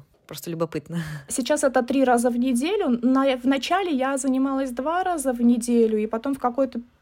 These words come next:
Speaker 2: период достаточно, э, скоро мне стало этого мало. Сейчас, э, вот этот минимум, обязательный три тренировки в неделю, они должны быть для нормального самочувствия.
Speaker 1: Немножко мы отошли от, э, нашей эндокринологической темы, это мне уже лично,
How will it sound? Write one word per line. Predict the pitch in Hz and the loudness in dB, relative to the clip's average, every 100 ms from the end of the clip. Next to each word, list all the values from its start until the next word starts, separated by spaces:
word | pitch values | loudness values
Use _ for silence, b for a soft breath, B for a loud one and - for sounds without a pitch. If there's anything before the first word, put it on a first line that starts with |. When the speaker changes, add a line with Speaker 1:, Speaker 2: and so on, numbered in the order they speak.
| - | -6
Speaker 2:
период | 262 285 349 339 - B - | -4 -2 -4 -8 -12 B -4
достаточно, | 254 247 240 - 254 247 240 | -2 -2 -8 -4 -2 -2 -2
э, | 233 | -2
скоро | 233 - 285 311 | -2 -2 0 2
мне | 269 240 240 | 4 4 4
стало | 240 - 240 233 | 0 0 2 4
этого | 214 214 214 | 2 0 -2
мало. | 214 202 185 180 | 0 0 -2 -4
Сейчас, | 190 220 - 269 294 - - | -8 -10 -6 -4 -4 -6 -6
э, | 233 | -2
вот | 233 233 | 0 0
этот | 226 214 | -2 -2
минимум, | 233 208 254 339 349 262 233 | -2 2 2 2 0 2 2
обязательный | 202 196 214 226 214 208 190 | 0 0 2 2 0 -2 -4
три | - 220 | -4 -4
тренировки | - 208 196 220 214 - | -4 -4 -2 -4 -4 -4
в | 202 | -4
неделю, | 196 196 254 302 220 b b b _ | -6 -4 -4 -2 -4 b b b _
они | 208 214 | 0 2
должны | 208 202 208 220 | 2 0 2 0
быть | 214 262 269 | 2 -2 -4
для | 202 208 | 0 2
нормального | 196 190 202 220 214 | 2 0 0 0 0
самочувствия. | 208 214 196 - 151 - - 170 226 _ | -2 -4 -4 -6 -12 -12 -10 -10 -10 _
Speaker 1:
Немножко | 220 214 - | 6 6 8
мы | 202 | 6
отошли | 196 - 226 | 6 4 6
от, | 185 175 180 | 6 6 4
э, | 170 170 | 6 6
нашей | 175 165 - | 4 0 -2
эндокринологической | 170 175 196 190 190 - 196 | -2 -2 -2 -2 -4 -4 -2
темы, | - 302 | 0 0
это | 202 | 0
мне | 180 180 185 185 | -2 -2 -4 -4
уже | 175 | -4
лично, | 180 175 - | -6 -8 -8